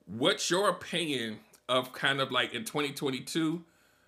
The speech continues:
the state of dating? Like, are people actually doing it the way that we were taught how to do it? Is it, do, do you feel a, a shift? Are people just kinda hanging out? Or what do you, what do you, what's your opinion of where we are today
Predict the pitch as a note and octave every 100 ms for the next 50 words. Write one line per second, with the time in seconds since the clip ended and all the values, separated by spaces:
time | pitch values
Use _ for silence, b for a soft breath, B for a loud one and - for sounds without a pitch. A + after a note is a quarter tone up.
0 | _ _ A#2 - - D3 D#3 B2 G#2+ A2+
1 | G2+ G2 G#2+ A2+ A2+ - F#3 D#3+ - C#3
2 | C#3 C#3 B2 A#2+ B2+ C3 C3 A2 A2+ B2
3 | B2 B2 - _ _ _ _ A#2 G2+ A#2+
4 | C#3+ C3 C3 C#3 B2+ - - C3+ C3 C3
5 | C#3 C3 B2+ B2+ - _ _ _ - A#2+
6 | A#2+ A#2+ G#2+ A2+ B2 G#2 A#2 A#2+ C3 D3
7 | C#3+ A#2+ - - - E3 D3 - - -
8 | _ - - _ - A2 - D3+ D3+ D3
9 | C3+ C3+ - C3 B2+ - C3+ A2+ A#2 D3+
10 | D3+ D3 B2+ A#2+ C#3 D3+ D3 - C3 D#3+
11 | G#3+ A#3 E3+ G3 - F3+ D3 F3 D3+ C3+
12 | B2+ C3 C3+ A#2+ A#2+ A2+ A#2+ G2 F#2